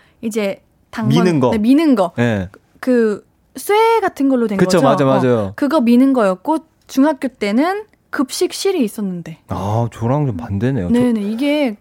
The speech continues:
Speaker 1: 그냥 학교마다 다른 느낌인 건가 봐요.
Speaker 2: 음.
Speaker 1: 어, 그래서 급식차 때 많이 썼고 그랬는데, 우리.
Speaker 2: 맞아요. 아이, 급식차 얘기 너무 할 게 많은데,
Speaker 1: 네네.
Speaker 2: 피디님께서 노래를 들으라고 하시네요.
Speaker 1: 아, 그래요?
Speaker 2: 예.
Speaker 1: 아, 제가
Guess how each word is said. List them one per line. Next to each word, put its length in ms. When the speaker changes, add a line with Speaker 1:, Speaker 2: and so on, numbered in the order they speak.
Speaker 1:
그냥 220
학교마다 380
다른 360
느낌인 320
건가 220
봐요. 300
Speaker 2:
음. 600
Speaker 1:
어, 800
그래서 180
급식차 380
때 120
많이 220
썼고 300
그랬는데, 480
우리. 40
Speaker 2:
맞아요. 540
아이, 120
급식차 640
얘기 260
너무 260
할 80
게 140
많은데, 480
Speaker 1:
네네. 340
Speaker 2:
피디님께서 500
노래를 380
들으라고 400
하시네요. 180
Speaker 1:
아, 60
그래요? 480
Speaker 2:
예. 300
Speaker 1:
아, 240
제가 260